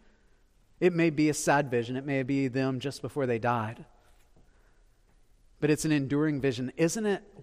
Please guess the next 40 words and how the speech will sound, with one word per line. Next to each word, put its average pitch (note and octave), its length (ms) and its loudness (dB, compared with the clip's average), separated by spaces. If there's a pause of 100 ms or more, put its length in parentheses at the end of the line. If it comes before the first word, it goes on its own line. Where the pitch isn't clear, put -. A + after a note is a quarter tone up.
wonderful B2 1000 -4
that C3 220 -4 (320)
the C3+ 100 2
last D3+ 560 -2
vision C#3+ 560 -4
the C3 80 -2
disciples C3+ 720 -6
had B2+ 300 -2
of B2 160 -4
Christ C3 720 -8 (840)
was C3 200 -4
his C3+ 180 -2
hands C#3+ 500 -4
up G#2 300 -6
blessing G#2+ 500 -8
them? - 80 -20 (1000)
It F#3 220 4
was F#3 180 6
Christ's F3+ 320 4
way F3+ 100 4
of E3 100 2
saying, C#3 360 2 (220)
"When C#3+ 220 2
you E3 140 0
think F3+ 300 -2
of E3 100 -2
me, C#3+ 240 0
I C#3 140 2
want D3 300 0
you F3 120 4
to E3+ 60 0
think D3 280 -2
of B2 120 -4
me C3 140 0
in C#3+ 320 -2
this C#3+ 260 2
posture, - 560 -6 (360)
that D3+ 160 4
you F#3 420 4
are B2+ 480 6